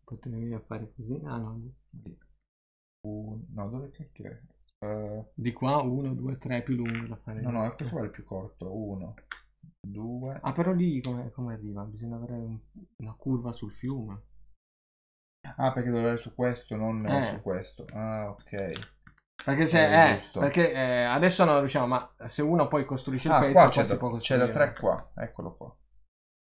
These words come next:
Speaker 1: Eh, perché
Speaker 2: A
Speaker 1: sennò
Speaker 2: me
Speaker 1: è
Speaker 2: bastava
Speaker 1: lunga.
Speaker 2: trovarne uno da tre, perché sennò
Speaker 1: Anche
Speaker 2: non
Speaker 1: perché
Speaker 2: serve a
Speaker 1: all'inizio
Speaker 2: niente
Speaker 1: fare
Speaker 2: costruirne tre.
Speaker 1: il percorso con lo shrine significa che dai uno meno per la strada e uno per lo shrine. Nei pochissimi in gioco e ti toglie.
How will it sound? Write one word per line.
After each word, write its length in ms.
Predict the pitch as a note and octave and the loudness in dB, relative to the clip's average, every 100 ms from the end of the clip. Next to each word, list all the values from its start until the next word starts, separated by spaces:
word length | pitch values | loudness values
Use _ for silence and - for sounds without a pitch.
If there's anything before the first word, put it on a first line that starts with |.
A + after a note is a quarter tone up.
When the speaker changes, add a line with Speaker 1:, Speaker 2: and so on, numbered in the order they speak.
| _ _ - | _ _ -8
Speaker 1:
Eh, 100 | A#2 | -8
perché 180 | A#2+ A#2 | -8 -8
Speaker 2:
A 40 | |
Speaker 1:
sennò 160 | A#2 B2+ | -2 -2
Speaker 2:
me 80 | |
Speaker 1:
è 40 | A#2+ | -2
Speaker 2:
bastava 240 | B2 G#2 | -2 -2
Speaker 1:
lunga. 120 | G2 | -2
Speaker 2:
trovarne 360 | G2+ G2 G2 G2+ | -2 -2 -2 -2
uno 180 | G#2+ G#2 | -4 -4
da 140 | F2 | -6
tre, 320 | - G#2 F2+ | -8 -6 -6
perché 260 | - - G2+ | -6 -12 -12
sennò 240 | - G2 A2 - - - _ _ - | -10 -6 -6 -6 -14 -20 _ _ -4
Speaker 1:
Anche 180 | E3 | 0
Speaker 2:
non 40 | G3 | 2
Speaker 1:
perché 200 | E3 E3 | 4 6
Speaker 2:
serve 140 | D#3+ | 6
a 20 | |
Speaker 1:
all'inizio 280 | F3+ G3+ - | 6 6 6
Speaker 2:
niente 120 | E3 D3+ | 6 6
Speaker 1:
fare 140 | D3 | 6
Speaker 2:
costruirne 500 | C#3 C#3 C3+ A#2+ G2+ | 6 6 4 2 -2
tre. 220 | G2 G2+ | -4 -4
Speaker 1:
il 100 | B2 | -2
percorso 460 | - D3 E3 D#3 D#3+ | 0 0 2 2 2
con 120 | D#3+ | 0
lo 80 | D#3 | 0
shrine 380 | D#3 E3+ F#3 F3 | 4 8 8 8
significa 360 | C#3 B2 B2 | 2 -2 -4
che 100 | B2 | -2
dai 440 | C3 C3 B2 A2+ - - - - _ D3+ | 2 4 2 -2 -12 -20 -20 -20 _ 2
uno 160 | D#3+ | 2
meno 220 | E3 E3+ D#3 | 4 4 4
per 100 | D#3 | 2
la 80 | |
strada 340 | D#3+ E3+ F3 D3+ | 2 8 8 8
e 40 | |
uno 140 | C#3+ C3+ | 2 0
per 120 | B2+ | -2
lo 80 | B2 | -4
shrine. 560 | - A#2+ A2+ A2 A2 - - - - | -4 -4 -4 -6 -8 -12 -18 -20 -6
Nei 180 | B2+ C3+ | -2 0
pochissimi 640 | C#3+ F3 F3 - B2+ B2 | 0 2 0 0 -2 0
in 100 | C3 | 0
gioco 500 | C3 C3+ C#3 D3 B2 | 2 2 2 0 -2
e 80 | A2 | -2
ti 220 | A2 G#2+ | -6 -10
toglie. 760 | - A2+ A2 A2 G#2+ G#2+ - | -8 -6 -6 -6 -6 -8 -12